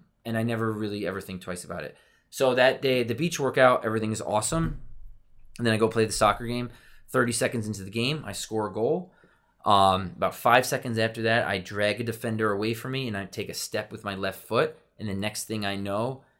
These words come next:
I'm inside the turf on the ground. Um, and I don't know if anyone has ever had this injury, but it felt like a bomb went off in my leg. So that happens, it pops.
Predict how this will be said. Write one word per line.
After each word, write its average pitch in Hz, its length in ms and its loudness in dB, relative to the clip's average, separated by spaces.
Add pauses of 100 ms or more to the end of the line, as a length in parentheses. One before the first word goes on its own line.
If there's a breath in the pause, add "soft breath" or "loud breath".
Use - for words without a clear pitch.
(180 soft breath)
I'm 95 260 -2
inside 92 360 -4
the 87 60 -8
turf - 380 -14 (160)
on 92 80 -4
the 87 60 -6
ground. 78 260 -10 (800)
Um, 87 420 -2 (800 soft breath)
and 117 480 6
I 107 80 4
don't 120 100 4
know 117 80 2
if 110 80 -2
anyone 110 220 -2
has 92 180 -8
ever 107 160 0
had 98 120 0
this 92 180 -6
injury, 104 400 0
but 95 160 -4
it - 80 -6
felt 120 220 0
like 127 120 -4
a 123 60 -6
bomb 104 420 -2
went 123 140 -4
off 131 340 -4
in 110 100 -6
my 92 140 -2
leg. 87 420 -8 (720 loud breath)
So 98 600 2 (360)
that 123 180 0
happens, 120 380 0
it 92 120 -10
pops. - 560 4